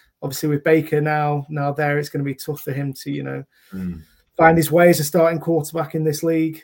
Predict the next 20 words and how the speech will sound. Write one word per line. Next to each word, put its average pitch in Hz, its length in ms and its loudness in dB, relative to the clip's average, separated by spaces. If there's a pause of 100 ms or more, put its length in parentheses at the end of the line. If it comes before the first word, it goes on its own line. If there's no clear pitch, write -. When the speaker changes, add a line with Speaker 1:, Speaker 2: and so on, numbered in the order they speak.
Speaker 1:
Um, 147 400 -4
I 147 60 -6
know 151 240 -4
there's 143 220 -10 (480)
been 139 140 -8
talk 139 300 -10
today 139 220 -4
about, 135 360 -6
you 143 60 -8
know, 135 120 -8
them 139 200 -6
two 143 200 -6
having 131 220 -8
an 131 80 -6
even 135 240 -6
sort 135 260 -8
of - 40 -20
battle 131 380 -6
going 135 260 -6
into, 131 420 -8